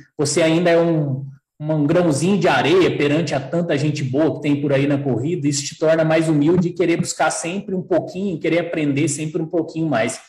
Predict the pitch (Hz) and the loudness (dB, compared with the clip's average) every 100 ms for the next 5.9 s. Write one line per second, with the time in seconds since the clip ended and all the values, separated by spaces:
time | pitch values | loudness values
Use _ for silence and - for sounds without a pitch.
0 | _ _ _ - 139 165 147 135 143 - | _ _ _ -6 -2 0 2 2 0 -2
1 | 170 151 143 - 151 143 147 143 143 160 | 0 0 0 0 0 2 2 2 0 0
2 | 156 160 147 - 151 160 180 147 156 165 | 0 0 0 0 0 0 2 0 2 0
3 | 147 151 - - 139 127 135 135 139 - | 0 0 -2 -2 -2 -2 0 0 0 -2
4 | 143 - - - 170 135 135 135 143 131 | -4 -4 -12 -6 -2 0 0 0 0 2
5 | 135 131 - 131 131 123 120 117 | 4 2 2 2 2 0 -2 -4